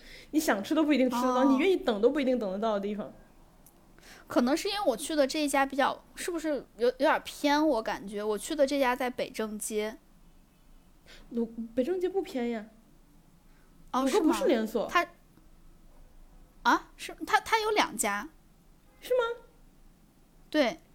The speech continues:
Speaker 1: 哎，
Speaker 2: 它好像是有两家店。
Speaker 1: 是我记错了吗？
Speaker 2: 它是两家还是三家，我记不清了。总之我，我当时
Speaker 1: 行，那你继续查，我，呃，你继续说，我查一下。
Speaker 2: 它在黄兴北路，嗯。
Speaker 1: 嗯。
Speaker 2: 我当时，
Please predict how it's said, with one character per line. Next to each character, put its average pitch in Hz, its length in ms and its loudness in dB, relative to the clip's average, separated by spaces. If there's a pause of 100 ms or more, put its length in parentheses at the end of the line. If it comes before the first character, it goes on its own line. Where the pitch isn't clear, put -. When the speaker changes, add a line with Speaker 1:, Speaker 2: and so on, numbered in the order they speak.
Speaker 1:
哎， 233 180 2
Speaker 2:
它 415 120 8
好 339 100 6
像 269 100 6
是 381 120 0
有 381 120 2
两 302 180 4
家 240 260 2
店。 277 200 2
Speaker 1:
是 - 80 2
我 277 60 -6
记 - 20 -10
错 - 0 -
了 - 0 -
吗？ - 120 -14 (280)
Speaker 2:
它 381 160 0
是 392 120 -2
两 247 200 4
家 285 140 6
还 302 100 8
是 269 60 4
三 294 240 4
家， 277 160 6
我 233 80 -2
记 254 100 -2
不 294 120 -4
清 311 240 4
了。 269 160 4 (180)
总 254 160 2
之 330 80 2
我， 359 240 4
我 226 80 2
当 294 220 4
时 359 80 2
Speaker 1:
行， 269 100 2
那 - 0 -
你 247 140 4
继 285 80 6
续 262 40 0
查， 220 240 -6
我， 208 140 -4 (140)
呃， 226 120 0
你 214 120 -4
继 262 100 -4
续 294 80 2
说， 285 160 -2
我 220 80 0
查 - 260 -10
一 214 80 -12
下。 214 60 -14 (960)
Speaker 2:
它 359 160 0
在 349 200 2
黄 262 260 0
兴 339 260 -2
北 - 200 2
路， 220 260 0 (360)
嗯。 208 180 -8 (180)
Speaker 1:
嗯。 233 300 -6 (100)
Speaker 2:
我 254 160 4
当 349 240 6
时， 277 400 4